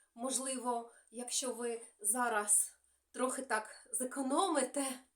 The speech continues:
можливо, в подальшому ви зможете придбати більше. І на цьому тижні вам потрібно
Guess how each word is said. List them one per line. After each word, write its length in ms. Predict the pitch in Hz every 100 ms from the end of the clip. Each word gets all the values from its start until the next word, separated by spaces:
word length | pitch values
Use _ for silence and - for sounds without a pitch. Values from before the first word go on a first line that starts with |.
| _ _ _ _ _ _ -
можливо, 600 | 240 262 247 254 226 220
в 180 | - -
подальшому 880 | 226 220 233 330 - 208 190 180 - _ _ _ _
ви 400 | - 220 247 220 -
зможете 840 | - 247 269 262 233 - 226 220 - - - _
придбати 480 | 254 233 285 302 269
більше. 680 | - 220 226 226 - 202 190 _ _ _ _ _ _ _ _ _ _ _ _
І 300 | 226 233 208
на 140 | 233 247
цьому 360 | - 311 285
тижні 640 | 233 220 202 - 190 180 180 _ _ _ _ _ _ _
вам 280 | _ 233 247
потрібно 800 | 247 - 254 254 226 233 233 -